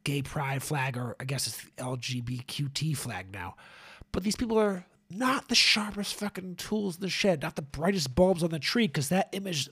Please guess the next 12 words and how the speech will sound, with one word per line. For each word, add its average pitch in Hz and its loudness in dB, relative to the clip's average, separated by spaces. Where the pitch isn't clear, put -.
that 165 -4
logo 170 6
was 139 0
on 190 6
the 180 -2
album 190 2
that 165 -2
dropped 165 -2
in, 143 -10
uh, 143 -2
seventy-three, 254 2
dude, 131 -6